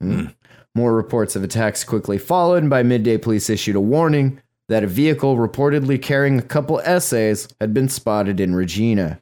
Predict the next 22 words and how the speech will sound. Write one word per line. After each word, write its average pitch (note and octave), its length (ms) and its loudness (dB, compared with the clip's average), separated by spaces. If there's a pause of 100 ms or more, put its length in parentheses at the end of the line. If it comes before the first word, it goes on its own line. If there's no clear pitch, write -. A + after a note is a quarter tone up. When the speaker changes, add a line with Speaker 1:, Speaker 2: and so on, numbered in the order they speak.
Speaker 1:
Regina? B2 640 -2 (240)
Speaker 2:
Regina. G2+ 460 0
Speaker 1:
Re-, - 60 -2
Regina. G2+ 580 -2
Speaker 2:
Definitely. E2 500 -4 (240)
Speaker 1:
Police D#3 300 2
said D#3+ 180 2
the G3 100 2
last C3+ 380 2
information A#2+ 560 0
they A#2 100 2
had G#2+ 200 0
from A2 140 0
the G#2 80 0
public A2+ 360 0
was G#2 180 -2
that G2+ 200 0
the G2+ 100 -4
suspects B2+ 560 -2
were A2+ 80 -2
sighted C3+ 440 0
there B2+ 240 2